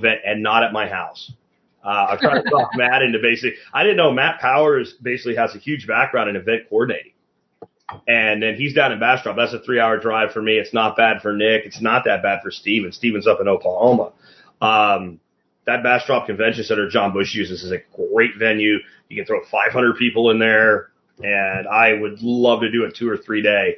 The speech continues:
Speaker 1: of just the four of us.
Speaker 2: Steven's in
Speaker 1: Pretend
Speaker 2: Tennessee, Jack.
Speaker 1: Oh, Steven's in Tennessee? I thought he was in Oklahoma.
Speaker 2: No, he lives two hours from me.
Speaker 1: Oh, shit. Good, good on you.
Speaker 2: Yeah.
Speaker 1: Why did I think he lived? Maybe he's just
Speaker 2: He was like,
Speaker 1: in Oklahoma.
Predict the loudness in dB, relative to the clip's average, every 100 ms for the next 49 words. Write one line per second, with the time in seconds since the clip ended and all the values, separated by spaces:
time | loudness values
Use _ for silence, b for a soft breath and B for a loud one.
0 | b b -8 -8 -4 -2 -2 -2 -4 0
1 | 6 8 8 4 0 -6 -12 -16 -20 b
2 | b -4 2 2 2 0 2 2 0 0
3 | 0 0 2 2 2 -2 _ _ _ _
4 | _ _ 0 2 0 -2 -2 2 2 2
5 | 2 2 2 0 0 -2 0 -2 -2 -6
6 | _ _ 2 4 2 2 2 4 4 0
7 | -4 -4 -6 -12 _ _ _ 2 2 4
8 | 2 4 2 2 4 4 4 4 2 0
9 | -4 _ _ _ 2 2 -2 _ _ -12
10 | -6 -4 -4 0 0 2 2 2 2 0
11 | 2 2 2 0 0 0